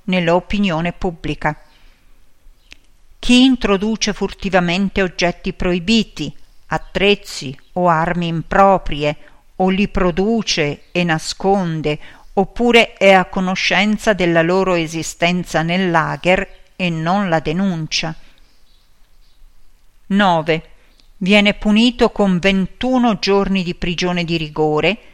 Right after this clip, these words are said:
chiunque sposta indebitamente, danneggia intenzionalmente,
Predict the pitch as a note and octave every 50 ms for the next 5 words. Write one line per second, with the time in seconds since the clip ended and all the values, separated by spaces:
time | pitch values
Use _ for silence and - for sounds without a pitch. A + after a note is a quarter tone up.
0 | - - - _ - - - _ _ - - - - - A3+ A#3+ B3+ C#4+ D4+ C#4
1 | B3 - A#3 G#3 - - - - - F#3+ E3+ D#3 D3 - - - - D#3+ E3 F3
2 | F#3+ F#3 F3 F#3 E3+ F3+ F3+ - - F3 F3 F#3 F#3 F3+ D#3 C#3+ C#3+ - - D#3+
3 | D3+ - - - - - - - - F3+ E3 F#3 F#3 F#3 F#3+ G3 G3+ A3 A#3 G#3
4 | F#3+ - - G#3+ G3 F#3+ - - - A3+ A3+ A3 G#3+ - G#3 G#3 G3+ G3 - -
5 | - G3 F#3 F#3 F3+ F#3 F#3 F#3 F#3 F3 D#3 D3+ D3+ C#3+ - - D3+ D#3